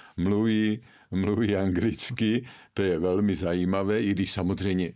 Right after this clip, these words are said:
nechci odbočovat. Eh, angličtina je trochu lepší na, na takovéto vyjadřování, protože Česká republika na prvním místě,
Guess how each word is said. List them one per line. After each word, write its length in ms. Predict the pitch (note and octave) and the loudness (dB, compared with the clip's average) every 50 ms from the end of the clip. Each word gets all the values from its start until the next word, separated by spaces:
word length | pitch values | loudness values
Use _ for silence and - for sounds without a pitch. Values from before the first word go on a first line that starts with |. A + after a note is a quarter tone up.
| _ | _
nechci 420 | - F#2 F2 D#2+ - - - - - | -8 -6 -6 -6 -8 -10 -12 -10 -8
odbočovat. 920 | C#2+ E2 D#2+ - - G2+ G2 G2 - - G2+ F2 E2+ E2+ E2 D#2 C#2+ - - - - - - - - - - | -8 -6 -6 -4 -2 -2 -2 -2 -2 -2 -2 0 0 0 -2 -2 -6 -10 -16 -18 -18 -18 -18 -18 -20 -10 -6
Eh, 200 | F#2+ E2+ F2 F#2+ | -4 -4 -2 -2
angličtina 640 | G2 G2+ G2+ G#2 A2 A#2 - - - - C3+ B2 B2+ | -2 0 0 0 0 0 -2 -4 -2 -2 0 0 2
je 120 | B2 A#2+ A2+ | 0 0 0
trochu 380 | - A2+ G#2+ G#2+ - - C3 | 0 -2 -2 -2 -2 -2 -2
lepší 480 | C3 C3+ D3 D3 - - - - D#2 C#2+ | -2 -2 -2 -4 -6 -6 -4 -4 -4 -4
na, 240 | D2+ D#2+ D2+ D2+ D#2+ | -4 -4 -4 -4 -4
na 120 | D#2 D#2 | -4 -4
takovéto 580 | - - F2 - - F2 F2 F2 E2+ - G2 E2 | -4 -6 -6 -4 -4 -2 -2 -2 -2 -2 -2 -2
vyjadřování, 600 | D#2+ E2+ E2 D#2+ D2+ - D#2+ F2+ D#2+ D#2+ E2 D#2 | 0 0 -2 -2 -4 -4 -4 -4 -4 -4 -4 -6
protože 600 | - F#2 E2+ - - G2+ F#2+ E2+ G#2+ A2+ G#2+ G2 - - - - - - - - _ _ | -4 -6 -6 -4 -4 -4 -2 -2 0 -2 -2 -2 -6 -12 -20 -20 -20 -20 -20 -20 _ _
Česká 500 | - - C3 B2+ - - - C3 A2+ G#2 | -4 -4 -2 -2 -4 -4 -2 -2 0 0
republika 580 | G#2 G2+ - B2+ A2+ F#2+ A#2+ B2 B2 - B2 | -2 0 0 -2 0 0 -2 -2 -2 -2 -2
na 120 | A2+ G#2+ G2 | 0 -2 -2
prvním 420 | - B2 G#2 G2 F#2+ G2 G2+ F#2 | -2 -2 -2 -2 0 0 0 0
místě, 380 | F2 E2 D2+ - - - D#2+ | 0 -2 -4 -6 -6 -6 -6